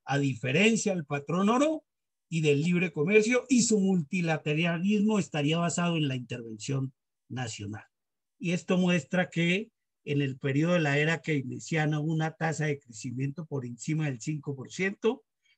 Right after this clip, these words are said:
mientras en la era monetarista estuvo alrededor del tres, en la era keynesiana con pleno empleo, en la era monetarista con alto desempleo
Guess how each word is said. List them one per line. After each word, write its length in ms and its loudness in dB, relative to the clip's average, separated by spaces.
mientras 520 0
en 160 0
la 140 0
era 200 2
monetarista 720 -4
estuvo 300 -4
alrededor 480 -4
del 220 -4
tres, 420 2
en 240 2
la 140 4
era 260 4
keynesiana 680 0
con 180 -4
pleno 300 2
empleo, 580 4
en 240 4
la 140 4
era 200 2
monetarista 720 -4
con 200 -4
alto 360 -2
desempleo 760 2